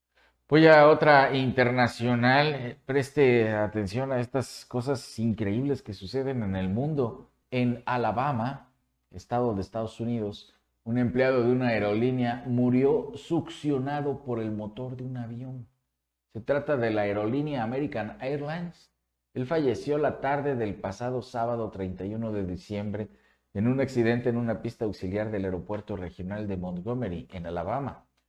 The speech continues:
Fue lo que dijeron los funcionarios del aeropuerto. Resulta que el hombre murió porque la turbina en acción de un avión, de un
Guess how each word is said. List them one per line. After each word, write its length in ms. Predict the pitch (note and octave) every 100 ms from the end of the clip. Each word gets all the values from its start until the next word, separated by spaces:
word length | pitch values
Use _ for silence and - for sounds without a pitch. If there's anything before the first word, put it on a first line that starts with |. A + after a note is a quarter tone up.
| _ -
Fue 120 | A2+
lo 80 | A#2
que 100 | A2
dijeron 300 | G2 A2 A#2
los 140 | G2
funcionarios 600 | G2 F2 F#2 G#2 A2+ G2
del 300 | F#2 F2+ D#2+
aeropuerto. 800 | - F2 F2+ G2+ D#3+ D#3+ A2 - _ _ _
Resulta 800 | G#2 G#2 A#2+ D#3+ D3+ D#3+ D3 D#3+ _ _
que 100 | A#2
el 100 | A2
hombre 240 | C3 D3
murió 480 | C3 B2+ B2 C3+ C#3+
porque 360 | A2 G2 - G#2
la 340 | F#2+ F#2+ F2+ -
turbina 640 | B2 C3 C3 F#3+ G#3+ C#3
en 180 | G2+ G2
acción 540 | G2+ G2 - D3+ C#3+
de 80 | G2
un 160 | A#2 C3+
avión, 580 | C3 B2+ A#2+ B2+ A#2+ D#2+
de 140 | G#2
un 360 | B2 B2 -